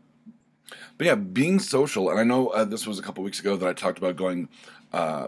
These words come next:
out to lunch with my friend Gretchen, um, and we had a blast at this place called the Brutal Poodle. The food was amazing, ambiance great.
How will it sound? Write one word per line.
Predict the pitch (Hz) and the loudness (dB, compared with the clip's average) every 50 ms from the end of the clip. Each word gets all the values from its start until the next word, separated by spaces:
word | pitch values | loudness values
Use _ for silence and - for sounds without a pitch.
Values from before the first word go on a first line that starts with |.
| - - | -6 -2
out | - 104 104 104 | 0 0 0 0
to | - 104 | -2 -4
lunch | 98 98 92 - | -4 -4 -4 -6
with | 78 | -6
my | 85 82 | -6 -6
friend | - - 78 80 | -6 -6 -8 -2
Gretchen, | - 127 139 135 - - 123 113 110 110 98 - - - - - - | 2 4 4 4 4 2 4 4 4 4 2 0 -8 -20 -20 -14 -8
um, | 78 82 82 80 80 80 78 76 | -6 -4 -4 -2 -4 -4 -4 -4
and | 71 80 | -4 -2
we | 85 90 | -2 -2
had | 87 | -2
a | 85 | -2
blast | 73 98 98 101 101 98 - - | 0 2 4 6 4 4 2 -2
at | - 82 | -12 -12
this | 78 - | -12 -8
place | - 101 92 90 - | -4 -2 -2 -2 0
called | - 90 82 | -2 -4 -4
the | 82 | -4
Brutal | 73 76 92 90 78 78 71 | -4 -2 -2 0 0 -2 -4
Poodle. | - - 117 123 117 113 104 | -2 2 4 6 6 6 6
The | 87 82 | 4 -4
food | - - - 71 67 | -8 -8 -10 -10 -10
was | 73 69 | -10 -8
amazing, | 76 69 76 95 113 123 123 117 104 107 107 104 101 - - - - _ - | -8 -6 -2 0 0 0 0 0 0 0 -2 -2 -2 -4 -8 -16 -12 _ 0
ambiance | 104 110 107 95 90 82 78 73 - - - | 0 2 2 2 0 -2 -4 -6 -10 -12 -8
great. | - 127 123 127 123 117 113 - - | -4 0 4 4 4 4 2 -2 -8